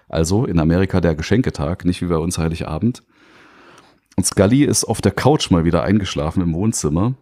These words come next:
Noch eine Sache, die sie mit Mulder gemeinsam hat. Und Bill sagt, sie war Weihnachten immer als Erste unten.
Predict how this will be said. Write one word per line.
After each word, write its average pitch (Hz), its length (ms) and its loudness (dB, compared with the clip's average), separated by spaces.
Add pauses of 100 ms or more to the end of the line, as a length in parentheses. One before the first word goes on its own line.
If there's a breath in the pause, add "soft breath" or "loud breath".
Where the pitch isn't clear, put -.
(1200)
Noch 92 160 2
eine 90 120 2
Sache, 80 260 -4
die 82 100 -6
sie 78 120 -6
mit 78 260 -6
Mulder 98 380 4
gemeinsam 80 500 0
hat. 113 180 -4 (1400 loud breath)
Und 95 180 -2
Bill 117 160 6
sagt, 113 420 0 (100)
sie 104 220 0
war 95 160 2
Weihnachten 104 440 2
immer 113 260 4
als 69 160 -6
Erste - 340 -6
unten. 67 280 -10